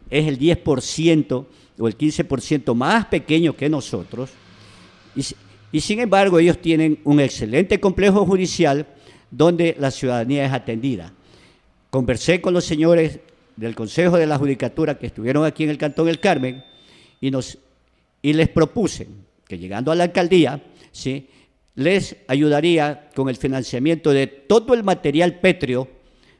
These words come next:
para la construcción de este edificio, para que El Carmen tenga, eh, un edificio de la función judicial donde se pueda desempeñar y que además va a mejorar el ornato del cantón. Dentro de estas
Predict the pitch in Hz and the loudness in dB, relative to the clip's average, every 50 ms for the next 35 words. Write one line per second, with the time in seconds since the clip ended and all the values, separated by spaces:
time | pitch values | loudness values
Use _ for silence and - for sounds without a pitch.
0 | _ _ - 135 131 131 135 131 - - 135 123 - 135 113 107 - - 156 170 | _ _ -4 -4 -2 -2 -2 -4 -4 -6 -6 -8 -6 -8 -10 -6 0 2 2 2
1 | 165 139 127 123 131 - - 185 190 170 - 202 180 - - 180 185 180 - - | 2 0 -4 -4 -4 -2 -2 -2 0 0 -2 -2 -2 0 0 0 -2 -2 -4 -14
2 | _ _ _ _ _ _ - 131 127 123 - - 127 113 - - 139 156 160 170 | _ _ _ _ _ _ -6 -4 -4 -4 -4 -6 -8 -8 -6 -4 -2 -2 -2 -2
3 | 147 - - _ _ _ _ _ _ _ - 156 151 165 160 139 131 127 135 - | -4 -6 -10 _ _ _ _ _ _ _ -2 0 0 2 2 0 -2 -4 -6 -10
4 | - _ _ _ _ _ _ _ _ _ _ _ _ _ _ _ _ _ _ - | -16 _ _ _ _ _ _ _ _ _ _ _ _ _ _ _ _ _ _ -2
5 | 113 120 120 117 117 117 113 117 113 110 - 147 151 175 170 165 156 - - 170 | 0 0 2 2 0 0 0 0 -2 -2 -2 0 2 4 4 2 2 0 -2 -2
6 | 165 - - 147 - - - - 123 - - 170 175 170 170 170 147 - - 165 | -2 -2 -2 -2 -2 -4 -4 -6 -6 -2 0 2 2 2 2 -2 -4 -2 -2 -2
7 | 151 151 151 - 139 127 123 113 117 113 - 113 - - 135 131 127 123 120 110 | 0 -2 -4 -6 -6 -6 -6 -6 -6 -8 -10 -12 -10 -6 -6 -6 -4 -6 -8 -10
8 | - 123 113 90 120 117 123 123 120 113 139 _ _ _ _ _ _ - 156 170 | -12 -14 -14 -12 -12 -10 -8 -8 -10 -10 -14 _ _ _ _ _ _ -10 -10 -8
9 | - 208 196 202 196 202 208 180 170 180 175 175 165 160 151 151 147 139 143 139 | -4 -4 -4 -4 -2 -2 -2 0 0 2 2 2 2 2 2 2 0 0 -2 -2
10 | 135 135 127 - - _ _ _ _ _ - 120 127 127 120 120 120 120 123 123 | -2 -4 -8 -10 -14 _ _ _ _ _ -10 -8 -6 -6 -6 -6 -8 -8 -8 -8
11 | 123 - - 123 117 107 - _ _ _ 101 104 113 107 104 - - 107 98 95 | -10 -10 -10 -10 -10 -10 -12 _ _ _ -16 -12 -12 -12 -12 -12 -12 -12 -12 -12
12 | 92 _ 120 101 85 87 85 82 95 _ _ _ _ _ _ _ _ _ _ _ | -12 _ -14 -14 -14 -14 -16 -18 -20 _ _ _ _ _ _ _ _ _ _ _
13 | _ _ _ _ _ _ _ 107 113 139 147 139 - 139 127 131 131 156 165 - | _ _ _ _ _ _ _ -10 -6 -6 -6 -4 -4 -4 -4 -2 -2 -2 -2 -2
14 | - 160 135 | -4 -4 -4